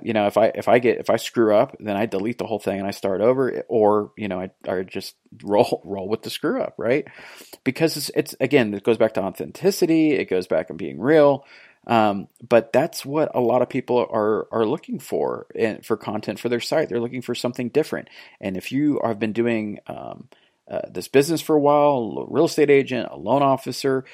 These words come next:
and you got expertise, right? Your experience that leads to expertise, that's a wa-, that's wanted, right? That's what people are looking for. So email, email articles, write for blogs, do these things, get your con-, do podcasts,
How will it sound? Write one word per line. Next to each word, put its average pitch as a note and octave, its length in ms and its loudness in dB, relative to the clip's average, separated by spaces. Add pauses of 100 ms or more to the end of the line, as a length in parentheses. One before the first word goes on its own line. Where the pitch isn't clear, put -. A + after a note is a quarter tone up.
(180)
and G2 180 -6
you G2+ 80 -4
got G2 200 0
expertise, - 1000 -2
right? D3 220 0
Your G#2+ 140 -4
experience A#2+ 560 -2
that - 220 -4
leads B2+ 280 -6
to - 160 -2
expertise, C#3 720 -4 (140)
that's D3 440 -4
a A#2 140 0
wa-, G#2 440 -10
that's C3 280 -8
wanted, A2+ 560 -4
right? A#2+ 320 -2
That's - 320 -6
what G2+ 160 -8
people B2 260 -8
are G#2+ 80 -4
looking - 360 -10
for. - 360 -8 (420)
So A#2 280 4
email, C3 500 -2
email E3+ 300 4
articles, F2 640 0
write A2 340 2
for - 160 -6
blogs, D#2+ 580 -8 (360)
do D3 220 0
these C3+ 240 0
things, C#2+ 340 -8
get D3+ 180 0
your - 80 -2
con-, - 200 -6
do E3 140 0
podcasts, - 580 -4